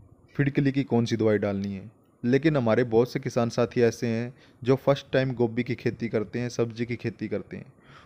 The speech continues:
उनको ये पता नहीं होता कि किस टाइम कौन सी दवाई डालनी होती है, लट की कौन सी दवाई डालनी है, सुर्रे की कौन सी दवाई डालनी है।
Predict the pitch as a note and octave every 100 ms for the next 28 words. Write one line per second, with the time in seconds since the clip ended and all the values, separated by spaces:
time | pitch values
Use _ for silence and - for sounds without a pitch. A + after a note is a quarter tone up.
0 | _ C3+ E3 F3+ F#3 E3 E3+ D3+ D3+ D3+
1 | C#3+ A2+ B2+ D3 C#3 D#3 - C3 B2+ -
2 | B2+ B2+ B2 G#2+ G#2+ G2+ G2+ G2+ G2+ F#2
3 | - G2 B2 - - _ - _ _ _
4 | - - - - A#2+ D3 D3 D3 C#3 C3
5 | C3 B2+ A#2+ A#2+ A#2 A#2 A#2+ A#2+ - B2+
6 | C3 C3 B2 - A2+ A2+ G#2+ G#2 G2+ G2+
7 | G2+ G2+